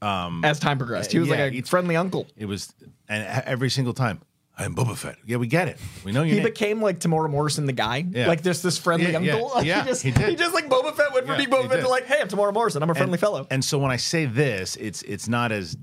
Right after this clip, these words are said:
Speaker 1: drastic. It's not as, not as intense as, as the, um, I don't know, mismarketing or false advertising as Boba Fett. But this is, uh, they set it up like it's this full-on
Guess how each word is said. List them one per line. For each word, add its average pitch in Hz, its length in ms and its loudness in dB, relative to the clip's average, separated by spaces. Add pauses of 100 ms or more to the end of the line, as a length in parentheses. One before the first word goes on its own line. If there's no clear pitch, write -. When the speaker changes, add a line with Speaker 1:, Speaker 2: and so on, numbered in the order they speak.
Speaker 1:
drastic. 101 560 -2
It's 101 320 -6
not 117 160 0
as, 104 240 -4
not 110 220 -2
as 90 120 -4
intense 95 480 -4
as, 85 180 -4
as 80 340 -6
the, 87 380 -4 (600)
um, 87 640 -2 (280)
I 87 80 -4
don't 85 100 -6
know, 71 260 -10
mismarketing 107 800 -2
or 82 60 -6
false 104 340 -2
advertising 90 540 -4
as 80 80 -12
Boba 107 260 -4
Fett. 71 220 -12
But - 200 -2
this 127 220 0
is, 131 200 0
uh, 104 220 0 (580)
they 120 100 2
set 165 260 0
it 127 120 -2
up 110 300 -2 (120)
like 92 220 -4
it's - 160 -10
this - 180 -6
full-on 85 800 -4